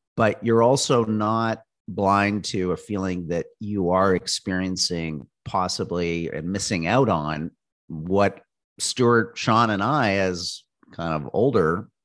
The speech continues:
I'm kind of the officially the old fogey of this group, <laughs> um, you know, benefited from earlier in our career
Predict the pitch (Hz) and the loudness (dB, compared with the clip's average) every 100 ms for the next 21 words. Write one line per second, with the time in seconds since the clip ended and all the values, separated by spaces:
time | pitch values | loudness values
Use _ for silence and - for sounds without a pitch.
0 | _ 78 78 80 - 80 65 60 - 113 | _ -6 -6 -8 -4 -4 -2 -4 -2 -4
1 | - 78 69 76 73 - 98 95 95 71 | -2 -2 0 -2 -2 -4 -2 0 0 -2
2 | 71 67 - 67 87 - - - 605 - | -4 -6 -6 -4 -4 -4 -10 -8 -14 -16
3 | _ - 104 113 113 110 110 - _ - | _ -2 2 4 4 4 0 -6 _ -2
4 | 131 107 131 143 139 139 120 - 127 127 | 0 2 2 2 0 -2 -2 -2 0 0
5 | 127 120 - - 127 135 127 123 165 202 | -2 -6 -12 -6 -4 -2 -2 -2 -2 -6
6 | 98 73 76 90 | -8 -6 -4 -6